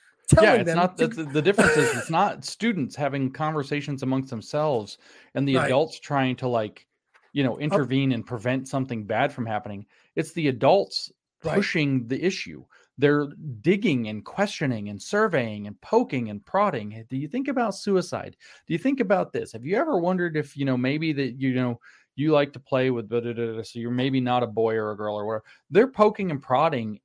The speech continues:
Speaker 2: and creating generative, I mean, this is why drag queens are happening. It's a generative experience for the possibility of asking the question of, "Do I really, do, do boys really have to dress like boys, or can they sometimes dress like girls?" That's why they don't put a stripper.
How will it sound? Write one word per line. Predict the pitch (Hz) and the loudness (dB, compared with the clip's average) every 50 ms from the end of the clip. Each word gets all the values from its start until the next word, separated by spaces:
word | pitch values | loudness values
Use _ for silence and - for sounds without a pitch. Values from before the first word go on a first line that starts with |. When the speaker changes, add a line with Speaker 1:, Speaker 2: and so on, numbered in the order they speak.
| _ - | _ -6
Speaker 2:
and | 131 123 120 117 - - _ _ _ _ | -4 -4 -4 -4 -6 -10 _ _ _ _
creating | - - - 135 127 151 170 190 185 165 139 131 | -12 -6 -2 0 2 2 2 2 2 2 0 0
generative, | 113 107 135 143 151 147 143 131 123 120 110 104 110 - _ _ _ - | 2 2 2 2 4 2 2 2 2 0 -2 -4 -8 -16 _ _ _ 0
I | |
mean, | 139 147 147 | 0 2 2
this | 175 180 185 | 0 0 -2
is | 147 113 | -2 -2
why | 113 104 101 | -2 -2 0
drag | 98 110 113 123 131 | 0 2 2 2 0
queens | - 151 123 110 104 | -2 -4 -6 -4 -6
are | 101 | -4
happening. | 101 104 110 113 - 160 147 | -2 -2 -2 -2 -4 -6 -8
It's | 123 107 110 | -8 -6 -8
a | 107 | -10
generative | 104 101 117 117 120 120 117 113 117 110 104 | -4 -2 -2 0 0 -2 -2 -2 -4 -4 -4
experience | 113 - - - 180 202 214 151 117 - | -8 -12 -8 -6 -4 -4 -2 -4 -6 -8
for | - 110 | -10 -14
the | 104 - | -8 -2
possibility | - 123 117 113 - 120 113 151 180 180 139 117 113 117 - _ - - _ _ _ - | 2 2 2 2 0 -2 -2 0 2 2 0 0 -2 -4 -8 _ -18 -20 _ _ _ -2
of | 123 131 | 0 2
asking | 131 139 143 - - 131 | 2 2 2 0 -2 -4
the | 120 - | -4 0
question | - 180 202 196 - 131 | 0 0 0 0 -2 -4
of, | 117 110 | -6 -4
"Do | 107 123 120 | -2 0 2
I | 117 | 2
really, | 113 107 101 104 107 110 127 139 143 - - 123 | 2 0 -2 -4 -2 -2 0 0 -2 -4 -6 -8
do, | 131 127 127 | -8 -8 -6
do | 120 123 | -6 -8
boys | 113 107 120 123 139 135 - | -4 0 0 2 2 0 -2
really | 104 110 117 127 123 | -2 -2 0 0 2
have | 135 135 131 | 2 0 0
to | 139 127 | -2 -4
dress | 117 113 110 - - | -4 -2 -2 -2 0
like | 147 143 139 143 _ | 0 -2 -2 -2 _
boys, | - 107 113 143 180 196 175 | -2 0 2 2 2 0 -2
or | 151 135 | -4 -4
can | - 139 131 | -2 0 2
they | 131 131 | 2 2
sometimes | 131 135 127 123 139 135 131 | 0 -2 -4 -4 -4 -4 -4
dress | - 110 107 - - | -4 -6 -6 -4 -6
like | 151 - | -6 -4
girls?" | 208 196 - | -4 -2 0
That's | 151 160 - | 0 0 4
why | - 233 | 4 6
they | 226 208 | 6 6
don't | 208 208 - | 4 2 0
put | 208 160 | 0 -2
a | 147 | -2
stripper. | - - - - 233 - 123 80 | -4 -2 0 0 0 0 -4 -8